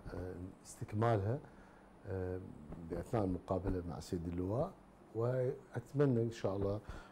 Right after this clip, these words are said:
يبعثوا لنا أحد الأخوان من مدير، آه، أحد مدراء المواقع ليكون ضيفنا بالاستوديو، وأيضًا نستكمل. وإن شاء الله ندعو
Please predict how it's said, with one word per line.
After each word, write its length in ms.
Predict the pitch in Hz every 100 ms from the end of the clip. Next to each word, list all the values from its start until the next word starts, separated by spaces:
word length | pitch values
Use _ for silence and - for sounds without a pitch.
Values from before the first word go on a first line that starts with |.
| - 101
يبعثوا 420 | 98 87 92 117
لنا 220 | 104 98
أحد 240 | 87 104 98
الأخوان 460 | - - 107 101
من 360 | 92 90 90 90
مدير، 320 | 90 95 101 95 98 82
آه، 640 | 85 82 82 82 - -
أحد 260 | - - 98 98
مدراء 540 | 92 90 98 110 95 - - - - -
المواقع 600 | 104 98 107 117 117 117
ليكون 360 | 98 95 104
ضيفنا 420 | 95 98 90 92 82 82
بالاستوديو، 680 | 85 85 - 113 120 156 175 - - - - - - -
وأيضًا 840 | 123 123 120 117 - 123 139 120
نستكمل. 580 | 113 101 - 117 95 82
وإن 220 | 82 151 175
شاء 220 | 170 160
الله 140 | 160
ندعو 320 | 147 127 151